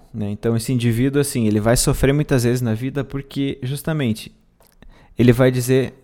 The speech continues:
que tem um caminho A, que é o caminho que ele ficaria rico em seis meses, e tem o caminho B, que é o caminho s-, que ele se interessa e que faz sentido pra ele.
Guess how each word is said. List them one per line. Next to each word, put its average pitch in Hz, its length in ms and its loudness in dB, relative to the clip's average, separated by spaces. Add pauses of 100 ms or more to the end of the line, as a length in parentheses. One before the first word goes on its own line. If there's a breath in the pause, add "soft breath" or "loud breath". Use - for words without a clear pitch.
(100)
que 120 300 2 (140)
tem 127 180 6
um 131 100 2
caminho 131 600 4
A, 151 380 4
que - 120 0
é - 20 6
o - 60 4
caminho 135 360 2
que 139 160 -2
ele 135 140 4
ficaria 135 540 2
rico 160 360 8
em 151 60 10
seis 190 260 6
meses, 156 540 2 (280 soft breath)
e 131 140 4
tem 139 160 2
o 147 60 2
caminho 151 340 4
B, 127 300 10
que 165 160 -2
é - 20 2
o 127 40 2
caminho 131 440 0 (360)
s-, - 320 -8
que - 100 2
ele 120 140 6
se - 120 0
interessa 113 560 2 (840 loud breath)
e 117 100 -2
que - 120 -4
faz 120 200 8
sentido 123 440 4
pra 123 200 8
ele. 104 240 2